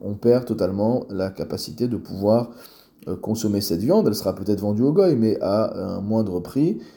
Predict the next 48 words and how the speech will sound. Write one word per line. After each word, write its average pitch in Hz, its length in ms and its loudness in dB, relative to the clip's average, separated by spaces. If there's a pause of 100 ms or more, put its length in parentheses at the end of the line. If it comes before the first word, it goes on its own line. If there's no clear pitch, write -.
(160)
et 104 100 -6
donc 107 200 -2
du 90 140 -6
coup 143 380 0 (120)
il 110 100 0
y 107 80 4
a 107 40 4
une 104 100 2
perte 107 160 0
financière 98 420 -2
importante. - 560 -10 (840)
Ava 156 400 8
al 127 180 6
belavachi, 113 800 0
mais 117 100 0
en 127 120 2
dehors 135 280 6
de 113 60 0
ces 113 180 -4
cas-là, 95 460 -4 (320)
aminhag 117 460 4
shelo 139 260 4
lishrot 131 380 2
shum 127 180 -2
behema 113 340 4
biyom 98 280 -2
tov. 87 220 -4
Le 98 100 -6
minhag 117 360 2
est 104 60 -6
de 95 80 -6
ne 101 100 -4
pas 110 160 2
du 104 120 -2
tout 120 140 -4
faire 110 220 2
de 92 60 -6
shrita 98 380 -2
le 92 100 -2
jour 92 160 -4
du 82 80 -4
Yom 78 120 -6
Tov. 131 360 2 (440)
Afilu 151 440 4
hechad 151 340 4
elo 113 140 4
shriche 135 420 -2
trefot, 117 440 -2